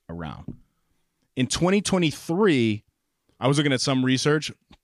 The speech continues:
'cause I li-, I like to know where we, where we kinda stand. There's ar-, there's articles that say there's three million, and there's some articles that go as high as four and a half million.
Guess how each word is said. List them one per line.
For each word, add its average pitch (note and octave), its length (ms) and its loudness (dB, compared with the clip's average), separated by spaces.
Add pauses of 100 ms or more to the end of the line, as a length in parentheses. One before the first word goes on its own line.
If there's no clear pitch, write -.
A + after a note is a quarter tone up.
(540)
'cause A#2 120 -2
I A2+ 40 0
li-, A#2+ 100 0
I A2 100 -2
like A#2 180 0
to A#2 60 -6
know G#2+ 100 -2
where G2+ 160 -4
we, F2+ 240 -6
where F#2+ 200 -8
we F2 100 -8
kinda F#2+ 240 -10
stand. F#2 420 -8 (540)
There's C3+ 300 2
ar-, D3+ 360 2
there's C3+ 500 -2
articles D#3+ 440 2
that C3+ 160 2
say C#3+ 160 2
there's A#2 240 0
three F#3 240 2
million, G3+ 500 2
and C3+ 140 -2
there's B2 120 0
some D#3+ 200 2
articles C3 400 0
that A#2 160 -4 (120)
go A#2+ 160 2
as A2+ 100 -2
high A#2+ 260 -4
as G2+ 280 -8 (200)
four C3+ 240 0
and A2 60 0
a G2+ 40 -4
half A#2 300 -4
million. C#2+ 340 -10